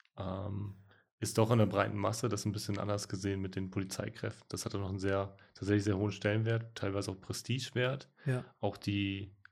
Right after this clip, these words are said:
Speaker 1: ähm, also die Armed Forces, hier die Bundeswehr, ähm, das ist da, die haben noch richtig, ähm, ja, wie sagt man so, so Aufmärsche, Vorführungen,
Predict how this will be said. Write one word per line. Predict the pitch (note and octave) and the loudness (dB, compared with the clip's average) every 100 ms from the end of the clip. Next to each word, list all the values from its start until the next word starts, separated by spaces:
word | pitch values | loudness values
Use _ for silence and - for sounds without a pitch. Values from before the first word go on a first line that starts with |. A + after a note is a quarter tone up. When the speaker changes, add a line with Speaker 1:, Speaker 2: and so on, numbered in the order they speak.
| - | -12
Speaker 1:
ähm, | - F#2 F#2 F#2 F#2+ - - _ _ _ | -4 0 0 0 -4 -8 -20 _ _ _
also | - F2 | -6 -2
die | A2+ | 0
Armed | G#2 G2+ G2 | 2 2 4
Forces, | - A2+ A2+ G#2 | 6 6 6 2
hier | G#2 | 2
die | F#2+ | 2
Bundeswehr, | F#2+ A2 A2 G#2 G2+ G#2+ - - - - _ - | 2 2 2 0 0 -2 -6 -20 -20 -20 _ -2
ähm, | G#2 G2 G2 G2 G2 _ - | 0 0 -2 -6 -10 _ -20
das | - | -12
ist | - - G#2 | -8 -4 0
da, | G2 F#2+ | 0 0
die | G2 G2 | -2 -2
haben | G2 | 0
noch | G2+ G#2 | 0 0
richtig, | F#2+ - F#2+ - - - | -2 0 -2 -2 -12 -8
ähm, | G2 F#2+ G2 G2+ G#2 G#2+ _ _ _ _ _ _ _ _ _ - - _ _ _ _ _ _ _ - | -6 -4 -4 -6 -8 -10 _ _ _ _ _ _ _ _ _ -14 -14 _ _ _ _ _ _ _ -8
ja, | |
wie | F2+ | 0
sagt | G2 - | 0 2
man | F#2 | 2
so, | F#2 F#2 G2 | 2 -2 -6
so | - | -8
Aufmärsche, | - B2 B2 A#2 A#2 A#2 | -4 0 6 6 6 4
Vorführungen, | A#2 - C3+ - C3 B2 C3 C3 | 0 0 -2 0 0 0 -2 -4